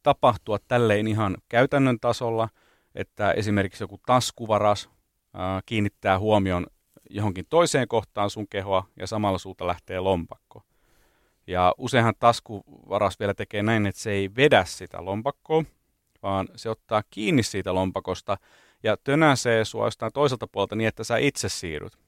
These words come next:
Ja silloin sä et tunne sitä, koska sulla on ensinnäkin fokus toissa kohtaa kehoa, ja sit sä teet itse liikkeen, jolloin sä et tunne liikettä. Eli <clears throat> näin voi olla vaikka tämmössä niinku, mm,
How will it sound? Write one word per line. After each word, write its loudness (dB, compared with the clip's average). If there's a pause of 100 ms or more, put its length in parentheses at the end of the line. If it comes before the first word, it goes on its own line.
(180)
Ja -18
silloin -2
sä 0
et -6
tunne -2
sitä, -12
koska -12
sulla -2
on -2
ensinnäkin -4 (300)
fokus -6
toissa -2
kohtaa -4
kehoa, 2 (120)
ja -14
sit -14
sä -8
teet -2
itse -6
liikkeen, -4
jolloin -6
sä -6
et -10
tunne -12
liikettä. -20 (540)
Eli 4 (680)
<clears throat> -20
näin 6
voi 4
olla 2
vaikka 2
tämmössä -2
niinku, -4
mm, -12